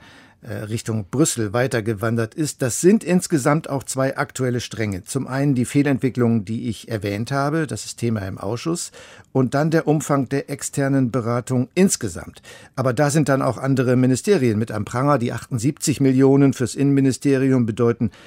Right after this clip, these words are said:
bezogen auf den Gesamthaushalt der beiden Häuser ja sogar einen höheren Anteil als im Bereich Verteidigung. Aber auch da gilt, äh, ein direkter Vergleich ist schwierig, da spielen Definitionsunterschiede eine Rolle,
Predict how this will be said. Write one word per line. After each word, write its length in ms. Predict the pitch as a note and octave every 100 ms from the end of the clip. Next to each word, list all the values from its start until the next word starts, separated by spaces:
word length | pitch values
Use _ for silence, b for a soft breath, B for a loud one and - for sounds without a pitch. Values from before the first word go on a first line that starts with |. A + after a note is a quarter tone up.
| B
bezogen 400 | - G#2+ D3 C3+
auf 100 | B2
den 160 | - A#2
Gesamthaushalt 760 | A2 A2+ A#2 A#2 B2+ A#2+ C3 A2
der 100 | A2+
beiden 380 | A2 G#2+ G#2+
Häuser 280 | G2+ A#2+ A#2
ja 240 | A2 G#2+ G2+
sogar 380 | G#2 G#2+ G#2+
einen 340 | - G#2 G#2 -
höheren 400 | E3+ F3 A2+ G#2+
Anteil 580 | A#2+ C3 A2+ G#2+ G2 A#2 B B B _
als 200 | B2 -
im 140 | B2+
Bereich 360 | A2 G#2 G2+ F#2+
Verteidigung. 760 | - - B2 B2+ C3 A2+ C3
Aber 280 | C3+ C3 D3
auch 120 | C#3+
da 240 | - B2+ A2
gilt, 320 | F#2+ F2+ - B B B B B - _
äh, 260 | C#3 A2 G#2+ -
ein 240 | A#2+ G2+
direkter 460 | D3+ G3 E3+ - C3
Vergleich 360 | C3+ A#2+ A#2
ist 80 | A2+
schwierig, 400 | - D3+ D#3+ D#3+
da 100 | B2+
spielen 280 | - B2+ A#2+
Definitionsunterschiede 1040 | A#2 A2 A2 D3+ E3 D#3 C3+ B2 C#3 C3
eine 180 | C3 B2
Rolle, 340 | A2 A#2+ A#2+